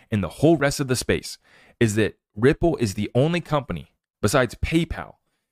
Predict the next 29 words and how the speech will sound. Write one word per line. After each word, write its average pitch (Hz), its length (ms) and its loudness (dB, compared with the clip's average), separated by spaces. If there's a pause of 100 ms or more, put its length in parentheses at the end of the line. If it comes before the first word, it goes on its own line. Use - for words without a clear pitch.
(240)
that 120 80 4
has 127 180 2
come 156 360 -2
into 143 380 0
this 123 200 0
financial 127 480 -4
space, 107 500 -2
into 131 180 0
this, 123 320 -4 (400)
um, 101 380 -2 (440)
y-, 123 180 -6
you 123 120 -4
know, 104 100 -6
currency 139 520 0
war 101 440 2
that 101 100 -2
is 95 100 -8
taking 107 260 -2
place 101 380 -2 (280)
that 113 180 0
Peter 117 240 2
Thiel 113 320 2
is 95 80 -4
about 107 180 0
to 123 60 -2
talk 120 260 0
about, 104 320 -4 (680)
that 131 140 4
has 127 260 -2